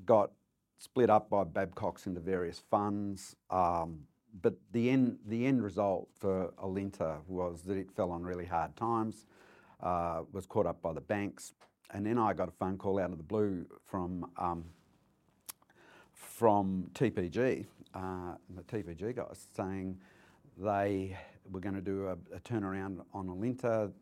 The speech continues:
group of banks, group of private equity funds, wanted some independence on the board, and approached myself, uh, Mark Johnson, who was the former chair of A G L,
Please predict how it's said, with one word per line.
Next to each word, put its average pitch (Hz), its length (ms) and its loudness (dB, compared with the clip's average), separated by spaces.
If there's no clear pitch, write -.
group 101 180 -4
of 85 100 -12
banks, 123 500 -2
group 101 200 -2
of 90 220 -6
private 87 240 2
equity 104 280 -2
funds, 98 480 -6
wanted 107 340 -2
some 95 160 -4
independence 95 580 -4
on 87 120 -4
the 85 60 -6
board, 127 420 4
and 90 100 -8
approached - 420 0
myself, 110 600 2
uh, 90 140 -2
Mark 92 320 0
Johnson, 135 680 0
who 113 160 0
was 95 240 -2
the 87 180 -2
former 92 220 0
chair 92 380 -2
of 78 120 -8
A 92 120 0
G 82 120 -4
L, 151 260 0